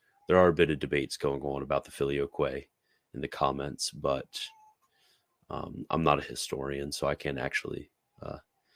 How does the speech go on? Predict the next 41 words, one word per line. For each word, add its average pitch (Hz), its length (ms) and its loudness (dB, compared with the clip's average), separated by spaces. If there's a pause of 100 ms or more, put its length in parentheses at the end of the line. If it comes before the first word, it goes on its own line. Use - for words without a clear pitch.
(220)
I, 90 100 12
I 90 180 12
will 87 160 8
show 87 240 4
my 80 140 6
limits 73 360 0
here 69 340 -4
and 71 120 -6
say 71 160 4
that 69 180 0
I 69 120 2
will 71 200 0
not 71 200 -4
be 71 80 -2
able 71 220 -4
to 73 240 -4
comment 80 360 0
on 80 60 0
much 80 180 0
of 80 40 -4
those. 82 360 6 (800)
So 98 580 10 (200)
that 104 380 10
is, 87 960 4 (580)
that 98 120 4
is 85 140 4
all 85 400 10
that 80 300 4
I 73 200 6
have 78 640 2
for 85 180 0
you 82 80 2
guys 82 280 6
right 82 140 6
now. 101 360 2 (100)
Thank 76 260 -6
you 69 120 -8
for 73 380 -2
showing 76 340 2
up. 113 240 6 (460)
Um, 73 340 2